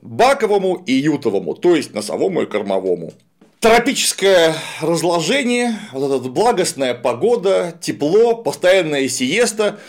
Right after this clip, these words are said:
и, конечно, трагедия в результате. На «Жемчуге» думали, что непосредственно защиту, в случае чего, причем этот случай вообще не предполагался, но вот в случае чего в гавани находились три французских миноносца, которые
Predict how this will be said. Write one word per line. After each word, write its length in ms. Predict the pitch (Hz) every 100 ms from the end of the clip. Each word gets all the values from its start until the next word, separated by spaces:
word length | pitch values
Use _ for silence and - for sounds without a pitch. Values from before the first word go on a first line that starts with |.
| -
и, 100 | -
конечно, 380 | - 196 277 208
трагедия 480 | 165 139 143 175 156
в 100 | 135
результате. 720 | 139 135 117 117 107 - - _
На 200 | - 156
«Жемчуге» 600 | 175 302 330 294 240 196
думали, 720 | 202 220 247 180 127 95 76 - _ _
что 220 | - 170
непосредственно 920 | 202 208 220 220 285 269 208 180 160
защиту, 560 | 147 156 - 254 -
в 60 | 139
случае 360 | - 269 220 208
чего, 400 | 208 202 220 175
причем 360 | 127 135 156
этот 160 | 151 131
случай 420 | 208 233 165 135 - -
вообще 460 | - 165 - 208 165
не 160 | 120 143
предполагался, 800 | 139 - 147 160 135 107 -
но 160 | 131 214
вот 180 | 208 208
в 20 |
случае 380 | 196 196 135 113
чего 580 | - 104 190 262 165 - - - -
в 120 | 123
гавани 380 | 240 262 208 160
находились 540 | 135 131 139 196 160
три 180 | 151 185
французских 580 | - 127 123 156 147 -
миноносца, 540 | 143 147 92 - -
которые 600 | - - 151 147 135 113